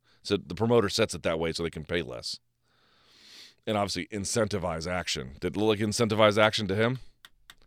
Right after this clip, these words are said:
You know, did quite the opposite. Okay, but neither here nor there. I'm not here to litigate that part. It's the part about whether, the, you know, I've seen some, like, "Oh, it's a cowardly way to handle things."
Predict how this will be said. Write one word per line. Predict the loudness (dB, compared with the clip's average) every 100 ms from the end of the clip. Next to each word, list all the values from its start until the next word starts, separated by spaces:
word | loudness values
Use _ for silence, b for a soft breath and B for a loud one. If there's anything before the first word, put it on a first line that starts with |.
| _
You | -8 -6
know, |
did | -4 0
quite | 0 0
the | -2
opposite. | -4 -6 -14 -16 _ _ _ _ _ -8
Okay, | -6
but | 0
neither | 2 4
here | 2
nor | 2
there. | 2
I'm | 0
not | 2
here | 2
to | 2
litigate | 2 -2 -6
that | -6 -8
part. | -10 -14 -16 _ b b b b
It's | -6 -4
the | -2
part | 6 8
about | 8 8
whether, | 6
the, | 6 0
you | -2 -2
know, | -2 -2
I've | -2
seen | -2 -4
some, | 0
like, | 0 2
"Oh, | 2
it's | 0 -2
a |
cowardly | 2 4 4 2 2
way | 2
to | 2
handle | 2 0 -2
things." | -2 -4 -4